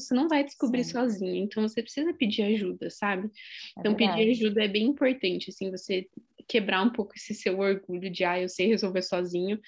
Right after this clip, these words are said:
Speaker 1: e você tentar
Speaker 2: Uhum.
Speaker 1: pedir ajuda pras pessoas, eu acho que isso é bem, nem todo mundo vai te ajudar, mas alguém vai, <laughs> então
Speaker 2: Uhum.
Speaker 1: então você só
Speaker 2: Muito bom.
Speaker 1: precisa, é, eu acho que essas são duas dicas que eu tenho, assim, que eu aprendi.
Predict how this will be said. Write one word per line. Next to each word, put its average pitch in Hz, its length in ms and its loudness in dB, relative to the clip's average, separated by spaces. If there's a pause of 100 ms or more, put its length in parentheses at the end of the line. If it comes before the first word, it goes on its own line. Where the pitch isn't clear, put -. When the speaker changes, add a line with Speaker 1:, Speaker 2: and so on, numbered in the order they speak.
(380)
Speaker 1:
e 190 80 -4
você 202 280 -2
tentar 202 560 0
Speaker 2:
Uhum. 208 80 -6
Speaker 1:
pedir 208 240 -2
ajuda 202 320 0
pras 190 280 -4
pessoas, 185 540 -2
eu 185 100 0
acho - 300 -2
que 202 80 -6
isso - 220 -8
é 196 40 -2
bem, 196 560 -2
nem 240 200 6
todo 415 200 8
mundo 269 140 10
vai 277 140 6
te 277 100 2
ajudar, 220 520 2
mas 220 220 4
alguém 240 420 0
vai, 247 220 -2 (120)
<laughs> - 100 -6
então 262 560 6
Speaker 2:
Uhum. 202 680 4 (800)
Speaker 1:
então 233 320 8
você 247 180 2
só 233 140 0
Speaker 2:
Muito 370 100 -2
bom. 226 220 2
Speaker 1:
precisa, 247 460 0 (120)
é, 220 200 4
eu 214 40 6
acho 214 160 2
que - 80 -2
essas 247 220 -2
são 233 240 4
duas 233 340 4
dicas 196 380 0
que - 80 -4
eu 214 80 -2
tenho, 185 300 0
assim, 190 220 -4
que 196 140 -6
eu 208 40 2
aprendi. 196 640 -2